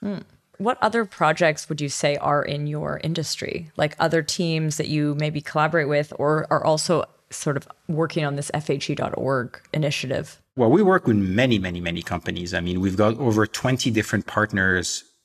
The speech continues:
Speaker 2: ranging everything from hard acceleration to cryptographic libraries to, you know, machine learning stuff. There are more and more companies working on F H E specifically.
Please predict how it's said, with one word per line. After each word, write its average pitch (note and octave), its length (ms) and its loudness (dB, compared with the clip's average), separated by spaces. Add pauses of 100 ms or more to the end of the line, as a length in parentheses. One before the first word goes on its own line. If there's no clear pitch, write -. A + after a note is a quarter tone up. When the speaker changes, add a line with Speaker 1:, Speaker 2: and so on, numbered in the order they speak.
(120)
Speaker 2:
ranging A2 460 2
everything G#2+ 400 2
from G2 360 0
hard A2+ 200 2
acceleration G2+ 920 2
to F#2+ 420 -2 (420)
cryptographic A2+ 600 2
libraries G2 800 2
to, F2+ 420 -4
you F#2 80 -6
know, F2 160 -6
machine F#2 360 -2
learning G2 200 2
stuff. - 460 -2 (560)
There C3+ 220 2
are E3+ 220 6
more C#3 340 4
and C3+ 100 4
more A#2+ 100 4
companies B2+ 480 0
working A#2+ 340 4
on A#2 60 2
F A2 220 0
H G#2+ 180 0
E G#2+ 60 2
specifically. - 720 -6